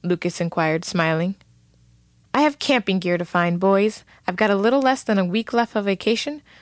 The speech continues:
so what do you say I make reservations for this Wednesday, and we head out for an extra long weekend?" Ella was still devastated over the fire, but she knew it wasn't the end of the world, so she could afford to put it on the back burner for now.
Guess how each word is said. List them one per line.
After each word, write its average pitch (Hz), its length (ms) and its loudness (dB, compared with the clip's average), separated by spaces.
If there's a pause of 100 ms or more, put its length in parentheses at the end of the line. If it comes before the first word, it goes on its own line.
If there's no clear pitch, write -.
(120)
so - 160 -2
what 220 80 6
do 247 60 2
you 247 40 2
say 220 160 2
I 185 60 2
make 190 180 0
reservations 190 640 0
for 170 140 -2
this 202 240 -4
Wednesday, 185 520 -2
and 180 140 -2
we 180 80 0
head 202 240 2
out 196 220 0
for 175 160 -4
an 160 100 -8
extra - 380 -4
long 180 340 0
weekend?" 180 540 -6 (840)
Ella 262 220 4
was 214 100 -2
still 208 180 2
devastated 175 640 -2
over 170 160 -2
the 175 100 -6
fire, - 420 -2 (340)
but 214 100 0
she - 120 2
knew 269 160 6
it - 80 2
wasn't 202 260 2
the 180 120 2
end 170 120 0
of 160 80 0
the 156 80 -2
world, 170 380 -4 (100)
so - 160 -4
she 226 140 -2
could 247 140 0
afford 254 340 -2
to 202 80 -4
put - 180 -4
it 185 80 2
on 175 160 2
the 165 60 -2
back 165 320 -4
burner 170 260 -2
for - 160 -8
now. 175 300 -6